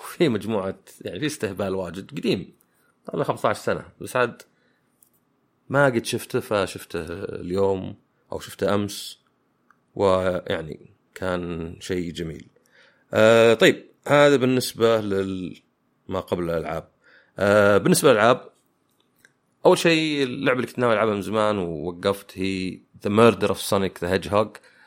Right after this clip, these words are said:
آه، هي لعبة نزلوها واحد أبريل، فلها حول أسبوعين، ومجانية، وخذت تقييمات عالية، ما أدري كانت أعلى شيء تقييم على Steam، ونزلوها مليون نسخة في مدري وقت قياسي.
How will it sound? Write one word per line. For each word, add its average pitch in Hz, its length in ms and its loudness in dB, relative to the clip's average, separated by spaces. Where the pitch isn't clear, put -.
آه، 98 240 2
هي 127 120 6
لعبة 120 180 4
نزلوها 110 360 6
واحد 104 260 6
أبريل، 98 480 -2
فلها 85 540 -2
حول 95 180 -2
أسبوعين، 127 560 0
ومجانية، 113 960 4
وخذت 110 500 2
تقييمات 117 400 2
عالية، 98 320 4
ما 98 60 2
أدري 95 120 -6
كانت 101 240 -4
أعلى 95 180 0
شيء - 140 -6
تقييم 90 360 -8
على 78 120 -10
Steam، 123 480 -2
ونزلوها 101 1400 2
مليون 98 600 2
نسخة - 320 -4
في 95 160 -6
مدري 85 260 -6
وقت 90 240 -8
قياسي. 104 680 2